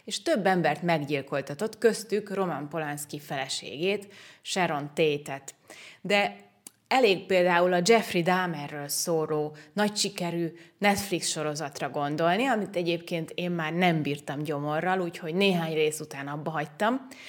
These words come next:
vagy mondjuk a klasszikus Bárányok hallgatnak Hannibal Lecterére. Ezek a karakterek megbolygatják a lelki békénket,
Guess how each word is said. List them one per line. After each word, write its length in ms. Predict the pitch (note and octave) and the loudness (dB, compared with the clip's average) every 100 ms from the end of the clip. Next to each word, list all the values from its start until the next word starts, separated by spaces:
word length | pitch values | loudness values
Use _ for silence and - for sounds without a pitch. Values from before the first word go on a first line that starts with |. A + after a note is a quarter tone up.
| - - | -20 -14
vagy 180 | F#3 G3+ | 0 2
mondjuk 300 | G3 G3 G3 | 2 0 0
a 100 | G3 | 0
klasszikus 600 | A3+ G#3+ G#3 F#3 F3+ D#3+ | 2 2 2 -6 -6 -2
Bárányok 640 | D3 F#3 F3 D3+ D3 C#3+ | 4 4 6 2 0 -4
hallgatnak 800 | - C#3+ C#3+ G#2+ C#3+ D#3+ D3 - - - _ | -2 0 0 -2 -6 -6 -8 -10 -20 -20 _
Hannibal 640 | - F#3+ F3 E3 D3 D3 C#3+ | -2 0 2 -2 -4 -4 -4
Lecterére. 800 | C#3 - - E3+ B2+ E2+ G#2 - - _ _ - | -6 -8 -14 -12 -10 -10 -10 -10 -12 _ _ -6
Ezek 240 | - - D#3+ | 2 4 4
a 100 | D3+ | 0
karakterek 760 | E3+ D#3 D#3 - F3 G#3 B3+ - _ | -2 -2 -2 -2 2 2 0 -8 _
megbolygatják 920 | F#3+ A#3 G#3 F3+ E3+ E3 - D#3 D3+ | 0 2 4 2 2 -2 -6 -10 -8
a 60 | C#3 | -6
lelki 400 | D3+ F#3+ G3+ G#3 | 2 2 2 0
békénket, 840 | F#3+ F#3+ F#3+ F#3+ F3+ F#3 F3 F3 | 2 4 2 -4 -4 -4 -6 -6